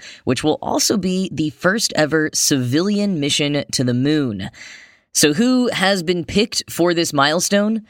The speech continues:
From America, Billboard charting D J Steve Aoki, for real, as well as Tim Dodd, better known as Everyday Astronaut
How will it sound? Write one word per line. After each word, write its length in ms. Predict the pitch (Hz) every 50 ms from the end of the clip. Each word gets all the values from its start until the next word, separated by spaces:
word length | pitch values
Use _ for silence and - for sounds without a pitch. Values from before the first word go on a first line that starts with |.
| - - - _ _ _ _ _ _ _
From 280 | - 147 139 135 131
America, 760 | - - 135 139 156 175 180 175 170 - 180 170 165 160 156 - _ _ _ - 131
Billboard 460 | 131 185 220 233 208 240 233 226 190
charting 380 | - 214 214 208 190 185 175 156
D 200 | 117 170 185 196
J 380 | 160 180 190 185 185 180 180
Steve 440 | - - - - - 190 214 226 185
Aoki, 640 | 190 165 165 190 226 240 - - 127 120 123 156 156 - _ _ _
for 220 | _ - 131 113
real, 420 | 120 160 185 170 127 120 147 151 - _ _ _ _ _
as 220 | 139 143 143 131
well 320 | 131 147 160 175 180 180 -
as 380 | - 156 151 151 151 139 143 - -
Tim 280 | - - 170 156 151 143
Dodd, 420 | 131 135 127 127 151 175 175 139
better 200 | 139 135 135 135
known 240 | 135 131 131 131 127
as 240 | 127 123 120 113 - - -
Everyday 540 | 156 170 170 190 190 165 165 160 156 151
Astronaut 600 | - - 147 165 160 - - 151 135 120 110 95